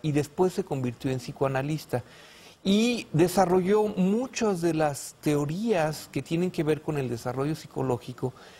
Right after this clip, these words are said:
Y lo que es bien interesante en él, esto es un dato curioso, es que nunca fue padre.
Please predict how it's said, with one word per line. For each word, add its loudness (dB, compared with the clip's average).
Y 4
lo 2
que 4
es 2
bien 2
interesante 2
en 2
él, -2
esto -4
es -8
un -2
dato 0
curioso, -2
es -6
que 2
nunca 0
fue 0
padre. 0